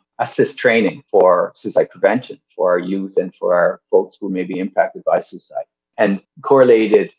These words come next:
problems or issues with addictions, for example, with mental health. So we needed to look for those resources first, and we found funding through various initiatives that exist around the region. And with that, we started having the gatherings as workshops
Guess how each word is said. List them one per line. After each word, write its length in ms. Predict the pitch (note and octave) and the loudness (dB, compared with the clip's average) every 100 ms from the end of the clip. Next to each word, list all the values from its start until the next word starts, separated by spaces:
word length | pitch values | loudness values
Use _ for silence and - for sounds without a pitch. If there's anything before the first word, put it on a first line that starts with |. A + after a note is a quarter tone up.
| _ | _
problems 600 | - A#2+ G#2 G2 F2 F#2 | 0 2 2 0 -2 -2
or 260 | F#2 F2+ F2 | 0 2 2
issues 520 | C3 A2+ A2 F2+ - _ _ - | -2 -4 -4 -6 -8 _ _ -4
with 180 | G#2 G#2 | -2 -2
addictions, 640 | F2+ F#2 - F2 - _ - | -6 -10 -14 -20 -20 _ -10
for 80 | |
example, 440 | - - C#2 - _ _ | -8 -8 -10 -12 _ _
with 180 | G2 F2+ | -2 -2
mental 300 | F#2 F2 - | -2 -4 -6
health. 220 | D#2 - _ _ _ _ | -6 -8 _ _ _ _
So 300 | C#3 B2 B2 | 4 4 2
we 160 | C#3+ | -2
needed 300 | D3 D#3+ D3 | -4 -4 -6
to 80 | C#3+ | -6
look 180 | B2+ C3 | -8 -8
for 80 | - | 0
those 240 | - - | 0 0
resources 500 | A#2 - - - F#2 | -6 -2 -4 -4 -12
first, 240 | - F#2+ - | -2 -2 -2
and 80 | |
we 260 | G2+ G2+ F#2 - | -8 -8 -10 -2
found 300 | A#2 C3 B2+ | 0 0 -2
funding 380 | - G2+ G2 G2 | -4 -2 -4 -6
through 360 | - G2+ F#2 F2 | -10 -10 -10 -2
various 460 | G2 G2 G2 F#2+ _ F#2+ | 2 2 0 -6 _ -16
initiatives 520 | F#2 - F#2 F2+ - | -14 -6 -4 -4 -4
that 120 | F#2+ F2+ | -6 -6
exist 380 | F2 - - F2+ | -10 -20 -20 -8
around 360 | F2 F2 F2 | -6 -6 -12
the 80 | F2+ | -12
region. 360 | F#2 A2 F#2+ - _ _ _ - | -4 -4 -4 -12 _ _ _ -2
And 140 | A#2+ | 4
with 180 | C#3 E3+ | 4 4
that, 300 | A2 F#2 - _ | 4 4 2 _
we 80 | A2 | -2
started 260 | - C#3 | 4 4
having 220 | C3+ B2 B2 | 4 2 0
the 100 | A2 | 0
gatherings 640 | G2+ F#2+ F#2+ G2 F#2+ - _ | 2 2 2 -4 -6 -12 _
as 420 | G2+ G2 F#2+ - _ | -4 0 -2 -4 _
workshops 760 | F#2 A2+ - - A#2+ A2+ - | 0 2 2 2 4 2 -4